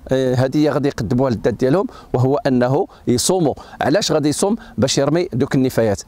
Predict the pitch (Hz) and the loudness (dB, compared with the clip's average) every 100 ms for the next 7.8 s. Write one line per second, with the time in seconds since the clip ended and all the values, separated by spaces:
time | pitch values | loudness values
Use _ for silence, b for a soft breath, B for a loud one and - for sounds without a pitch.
0 | - 104 185 - 165 160 - 190 - B | -2 0 0 0 0 0 0 -2 -4 B
1 | 127 - 131 143 190 - 139 143 - 160 | -2 0 0 2 0 0 -2 0 -2 0
2 | 151 143 139 156 135 127 135 - 120 120 | 0 0 0 0 0 2 0 0 0 0
3 | 110 95 120 120 110 92 B B 120 135 | -2 0 0 2 0 -2 B B 0 2
4 | 151 180 - 151 120 - 175 - B B | 2 0 0 -2 0 0 -2 -4 B B
5 | B - 185 165 156 156 151 - 202 190 | B -4 -2 0 2 0 -2 -2 0 0
6 | - 165 151 143 151 151 143 127 123 117 | 0 0 0 -2 -2 0 0 0 0 0
7 | 117 107 120 117 131 117 170 | 0 0 0 -2 0 0 0